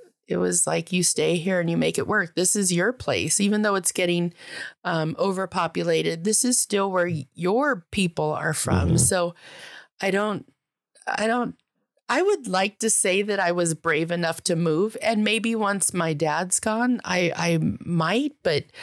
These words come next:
Speaker 1: my brother and I are so close, and the kids are, you know, really close. I don't know. I just don't know. But at, at the point where my dad's gone, I could definitely see something happening,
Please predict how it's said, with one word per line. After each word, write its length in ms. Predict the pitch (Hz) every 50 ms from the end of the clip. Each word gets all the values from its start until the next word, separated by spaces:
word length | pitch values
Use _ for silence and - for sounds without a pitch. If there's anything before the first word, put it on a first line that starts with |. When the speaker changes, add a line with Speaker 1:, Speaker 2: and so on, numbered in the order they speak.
| - - - - - - _ _
Speaker 1:
my 120 | 185 175 170
brother 340 | 160 180 190 208 240 247 240
and 100 | 214 208
I 80 | 208 208
are 120 | 202 196
so 240 | - - 202 196 185
close, 440 | - - 170 170 208 233 247 233 -
and 140 | 190 175 160
the 60 | 147
kids 340 | - - 185 190 190 - 220
are, 300 | 208 202 190 - - - -
you 120 | 190 185
know, 360 | 175 170 160 160 160 165 165 - _ _ _ _ _ _ _ _ _ _ _ _ _ _ _ _ _ _
really 280 | 175 180 202 196 202 196
close. 260 | - - 214 214 214
I 80 | 233 233
don't 220 | 262 277 285 269
know. 380 | 294 330 403 415 - 143 - - -
I 80 | -
just 280 | 156 - 160 160 - -
don't 180 | 202 202 190 185
know. 280 | 208 254 254 175 - - _ _ _
But 240 | - 202 202 - - - - - - - - - - _ _ _ _ _ _ _ -
at, 240 | 202 190 190 - - - _ _ _ -
at 120 | 185 185
the 80 | 175 185
point 260 | 170 - 233 233 220
where 100 | 208 208
my 140 | 190 175 156
dad's 320 | 151 160 156 156 156 -
gone, 220 | - 147 139 139 143
I 100 | 143 147
could 160 | - 151 147
definitely 540 | 151 151 143 - - 147 147 156 160 147 131
see 460 | - - - - 139 127 127 127 -
something 520 | - - - 180 165 156 139 143 135 131 123
happening, 640 | 123 135 131 - - - - - - - - 147